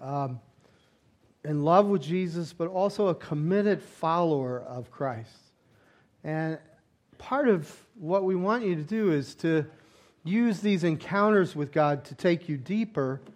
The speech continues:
and to give you more and more motivation or inspiration to dig deeper into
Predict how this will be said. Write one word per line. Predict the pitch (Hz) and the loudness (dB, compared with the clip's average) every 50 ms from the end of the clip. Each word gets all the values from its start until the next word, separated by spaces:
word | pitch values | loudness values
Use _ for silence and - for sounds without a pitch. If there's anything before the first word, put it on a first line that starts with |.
| - - _ _ _ _ _ - | -20 -20 _ _ _ _ _ -2
and | 165 180 | 0 0
to | 175 | 2
give | 156 208 196 190 | 2 2 2 4
you | 208 196 | 4 4
more | 180 175 185 196 196 196 | 4 4 4 4 6 6
and | 190 185 | 4 4
more | 180 180 175 175 165 165 156 135 - - - - _ _ _ _ _ _ _ _ _ | 4 4 6 6 6 6 4 2 -2 -6 -18 -20 _ _ _ _ _ _ _ _ _
motivation | - 160 175 180 185 175 156 170 175 190 208 - - - 202 190 185 185 180 175 165 | -2 2 6 6 6 6 6 4 4 4 4 2 0 0 0 2 2 4 2 2 2
or | 151 139 143 | 0 0 0
inspiration | 165 175 165 - - - 151 151 165 180 202 208 - - - 151 139 139 143 143 | -2 -2 -4 -4 -6 -4 -2 0 0 2 0 0 -2 -4 -6 -6 -4 -4 -4 -6
to | 131 - - 151 143 135 | -6 -4 -2 -2 -2 -2
dig | 123 117 123 185 202 220 208 175 156 131 | -4 -2 2 4 6 6 4 2 -4 -6
deeper | 147 180 185 185 185 180 151 143 156 165 | -4 -4 -4 -4 -2 -2 -2 -2 -2 -2
into | 165 165 170 170 160 - - 165 156 156 151 143 135 | -2 -2 -2 -2 -4 -2 0 0 2 2 2 0 -4